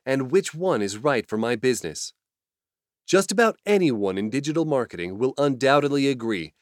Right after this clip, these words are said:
that one of the most frustrating things is seeing your website hits go up while your conversion rate remains steady. So what are the types of retargeting methods out there,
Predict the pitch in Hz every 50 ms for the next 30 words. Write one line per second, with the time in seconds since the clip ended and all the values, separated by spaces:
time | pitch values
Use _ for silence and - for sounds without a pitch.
0 | _ _ _ _ - 110 113 107 101 98 107 127 147 165 180 170 - 147 120 113
1 | 107 104 101 95 - - - _ - 170 202 214 202 - - 120 107 95 92 92
2 | 92 _ - 123 135 139 127 123 - 156 151 143 - - - 190 180 180 180 165
3 | 160 160 151 127 127 135 127 - - 135 127 113 117 113 - - - 120 110 -
4 | 156 170 135 - _ _ _ _ _ _ _ - 92 98 101 113 127 127 127 117
5 | - 127 117 110 104 104 120 127 127 110 135 131 120 104 113 113 120 - 113 123
6 | 127 120 110 110 117 113 107 - - - - 131 127 123 104 85 76 78 _ _
7 | _ _ _ _ _ _ _ _ _ _ - - - 127 127 120 139 196 247 247
8 | - 254 262 226 240 - - 139 131 135 127 120 139 120 120 135 151 143 - -
9 | 143 143 143 131 139 143 143 135 127 123 117 127 127 117 - - 160 185 196 -
10 | - 98 87 85 87